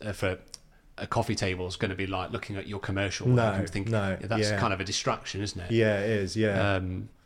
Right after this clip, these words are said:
Speaker 1: but it's just the next, it's the next stage, isn't it?
Speaker 2: Yeah, yeah, that's it. And I think, like, the commercial, like, having a, a commercial website and shit, be-, particularly now, 'cause we're getting a bit of a catalogue of stuff we've done. And I think there's such a market. I mean, there, there's certainly people who do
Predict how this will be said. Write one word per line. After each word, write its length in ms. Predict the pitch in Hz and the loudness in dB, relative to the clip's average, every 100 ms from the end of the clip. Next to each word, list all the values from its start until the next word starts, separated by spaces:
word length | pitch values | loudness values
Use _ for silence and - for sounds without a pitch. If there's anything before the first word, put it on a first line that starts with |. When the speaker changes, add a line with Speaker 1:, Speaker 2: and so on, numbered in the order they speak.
| - | -8
Speaker 1:
but 80 | 123 | -6
it's 80 | 110 | -4
just 140 | - - | -4 -2
the 80 | |
next, 340 | 92 90 - - - | -2 -2 -6 -10 -12
it's 120 | - | -10
the 100 | - | -6
next 180 | 98 - | -6 -4
stage, 280 | - 127 - | -2 -2 -2
isn't 140 | 113 160 | -2 4
it? 60 | |
Speaker 2:
Yeah, 180 | 135 151 120 - - | 4 6 2 -2 2
yeah, 320 | 131 147 123 | 4 4 2
that's 200 | 117 - | -2 0
it. 160 | 143 131 | 4 4
And 100 | 117 | 4
I 40 | |
think, 340 | 131 143 113 - - | 4 4 2 -4 -2
like, 300 | 104 98 90 - - - | 0 0 -2 -8 -20 -12
the 60 | 107 | -2
commercial, 600 | 110 104 101 98 95 85 - - | 4 4 4 0 0 -2 -10 -8
like, 140 | 101 101 | -6 -2
having 260 | 95 95 | 0 0
a, 280 | 107 - 95 | -2 -6 -10
a 40 | |
commercial 380 | - 104 95 95 | -4 -2 0 0
website 420 | 92 90 - 90 | -2 -2 -4 -4
and 100 | 92 | -4
shit, 200 | - 101 98 | -4 -4 -4
be-, 120 | 101 - - - - | -6 -6 -20 -20 -8
particularly 380 | - 143 113 107 | 0 0 2 2
now, 120 | 107 92 | 2 2
'cause 140 | - | -2
we're 60 | 107 | 0
getting 200 | 110 98 | 2 0
a 40 | |
bit 100 | 95 | -4
of 60 | 92 | -4
a 40 | |
catalogue 400 | - 104 95 92 90 | -4 -2 -2 -4 -4
of 80 | |
stuff 260 | - 90 - | -6 -8 -6
we've 140 | 87 | -8
done. 240 | - 87 87 | -4 -4 -2
And 160 | 95 95 | -4 -2
I 40 | |
think 300 | - 143 139 - - - - | 2 2 0 -14 -20 -20 -4
there's 140 | 117 - | -2 2
such 200 | 165 - | 2 6
a 40 | |
market. 420 | 123 131 131 - 113 | 6 6 6 2 4
I 40 | |
mean, 180 | 127 127 | 4 6
there, 200 | 139 139 - | 4 2 0
there's 160 | 135 - | 0 4
certainly 300 | 156 107 101 | 2 2 0
people 320 | 104 - 98 | -2 -2 -2
who 60 | |
do 360 | 90 110 104 | 0 2 2